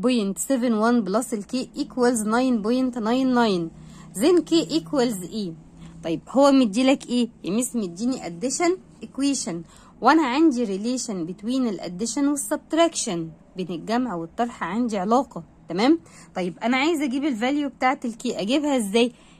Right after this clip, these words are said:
هاخد النمبر الكبير ده واقول minus four point seven one. تعالوا نعملها هنا، يبقى انا معايا nine point nine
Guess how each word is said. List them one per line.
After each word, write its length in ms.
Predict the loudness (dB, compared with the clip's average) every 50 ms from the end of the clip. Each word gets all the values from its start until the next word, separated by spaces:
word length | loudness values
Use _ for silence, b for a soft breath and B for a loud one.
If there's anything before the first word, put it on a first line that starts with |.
| b b
هاخد 240 | -10 -4 -2 0 2
النمبر 460 | 2 2 2 4 6 4 4 4 2
الكبير 640 | -2 -4 -6 -8 -10 -8 -4 -2 0 2 2 2 2
ده 220 | 2 2 0 0 0
واقول 420 | 0 0 2 2 4 4 4 6
minus 380 | 6 6 6 8 8 6 6 2
four 380 | 0 -4 -2 0 2 2 0
point 460 | 0 0 -2 0 2 2 4 2 2 0 b b b b b b b -4 -2
seven 380 | 0 0 2 2 0 0 0 -4 -6 _ _ _ 0
one. 180 | 4 4 4 4 2 -4 -8 _ -4
تعالوا 240 | -2 0 0 0
نعملها 380 | 0 0 0 0 0 0 0 0
هنا، 220 | 0 0 -2 -4 -6 b b b b b b -14
يبقى 160 | -8 -2 0
انا 120 | 2 4
معايا 340 | 4 4 4 2 2 4 4
nine 480 | 4 4 4 4 4 4 2 2 0 -2 -6 _ _ -4 0
point 460 | 2 4 4 4 4 2 0 -2 -6 -14 -20 _ _ -2 0
nine 460 | 2 4 4 4 2 2 0 -2